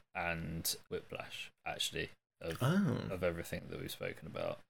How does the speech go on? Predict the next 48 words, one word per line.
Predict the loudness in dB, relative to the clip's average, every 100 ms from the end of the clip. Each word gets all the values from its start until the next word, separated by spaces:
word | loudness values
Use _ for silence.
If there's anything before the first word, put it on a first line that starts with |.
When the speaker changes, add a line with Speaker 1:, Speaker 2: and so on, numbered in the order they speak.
| _ -2
Speaker 1:
The |
Big | 12 12 12
Short, | 12 12 12 12 6 -6 -2
because | 2 6 6 8 6
I | 8
think | 8 8
they | 6
just | 8 8 6
do | 6 6
such | 6 6 6
a | 4 -2
good | 2 2 2 -4
job | 4 8 8 4 -6 _ _
of, | 6 8 10 8 6 2 -4 -10 _ 2
as | 4
I | 4
said, | 4 4 6
like, | 6 6 2
the, | 0 0 _
the | 2 6
little | 6 8 6 2 -10 _ -2
kind | 0
of | 0 -2 -2
set | 4 4 4
pieces | -2 0 0
that | 2
they | 2
drop | 2 2 2
in | 0 0
to | 2 2
explain | 2 2 0 4 4 6
the | 4
really | 4 2
dry | 2 4
subjects. | 4 2 0 -4
I | -2
think | -2
it's | 2
just | 4
such | 6 6
Speaker 2:
Yeah. | 2
Speaker 1:
a |
clever | 2 0 2
way | 4
of | 4
doing | 4 2 4
it, | 2
and, | 2 2 2